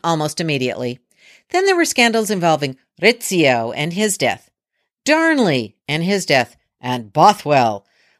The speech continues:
By the time Mary abdicated her throne and escaped to England,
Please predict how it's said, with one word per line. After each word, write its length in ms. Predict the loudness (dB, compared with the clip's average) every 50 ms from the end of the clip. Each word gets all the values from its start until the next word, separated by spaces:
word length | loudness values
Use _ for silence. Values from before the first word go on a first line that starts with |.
| _ -2
By 100 | 0 0
the 100 | 0 0
time 300 | -2 -2 -2 -2 0 2
Mary 320 | 2 2 2 2 0 0
abdicated 600 | -2 -2 -2 -2 -4 -6 -2 -2 -2 -2 -2 -6
her 120 | -6 -6 -6
throne 400 | -6 -2 -2 -2 0 0 -2 -2
and 140 | -2 -2 -4
escaped 340 | -6 0 0 0 0 0 -4
to 120 | -8 -4
England, 420 | -2 -4 -2 -2 -2 -4 -4 -6